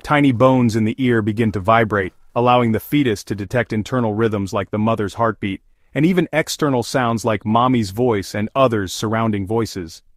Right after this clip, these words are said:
The body is now coated in lanugo, a soft layer of hair that insulates the skin.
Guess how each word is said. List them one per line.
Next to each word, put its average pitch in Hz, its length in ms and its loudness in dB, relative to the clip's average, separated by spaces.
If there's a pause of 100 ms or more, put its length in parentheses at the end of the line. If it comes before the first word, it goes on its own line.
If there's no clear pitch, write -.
(300)
The 117 80 0
body 135 340 4
is 110 100 -2
now 120 220 2
coated 120 480 -2
in 104 120 -2
lanugo, 104 680 0 (280)
a 117 100 -8
soft 135 360 0
layer 120 240 0
of 101 120 -4
hair 123 280 0
that 104 180 -4
insulates 113 540 -4
the 104 80 -8
skin. 101 480 -6